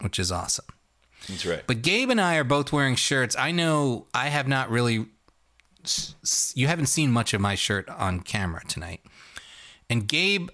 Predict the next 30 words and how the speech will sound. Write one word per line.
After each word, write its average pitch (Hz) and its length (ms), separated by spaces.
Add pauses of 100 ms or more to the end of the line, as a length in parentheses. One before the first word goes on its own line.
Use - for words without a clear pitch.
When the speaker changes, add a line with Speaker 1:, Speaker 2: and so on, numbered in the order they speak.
(120)
Speaker 1:
I'm 123 160
seeing 147 220
enough 165 260
of 165 120
his 139 100
shirt 135 280
that 120 100
I 120 80
don't 131 120
know 120 80
what 117 160
the 107 80
fuck 113 260
it 107 80
is. 98 220
Scott, 143 320
do 123 100
you 165 160
know 185 260
what 151 420
shirt 135 340
Speaker 2:
Yes. 101 240
Speaker 1:
Gabe 127 40
is 113 120
wearing? 120 260
Oh, 107 60
you 104 160
do? 101 120
Speaker 2:
I 101 40
do. 90 240